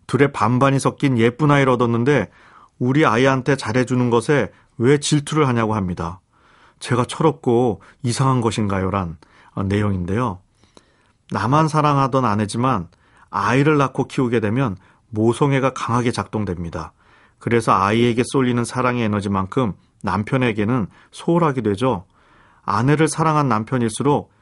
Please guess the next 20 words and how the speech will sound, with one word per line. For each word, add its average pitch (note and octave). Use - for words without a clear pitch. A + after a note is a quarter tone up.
섭섭한 E3
마음이 A#2+
드는 G#2
것은 G2+
정상적인 A#2+
감정 G#2+
반응입니다. F#2+
자녀만을 D3
생각하는 C#3
아내에 A#2
대한 B2
섭섭함에 A#2
질투를 C#3
경험한 B2+
남편들의 A2+
사연이 A#2
가득한데요. B2
이런 D#3+
사연도 C#3+
있습니다. F2+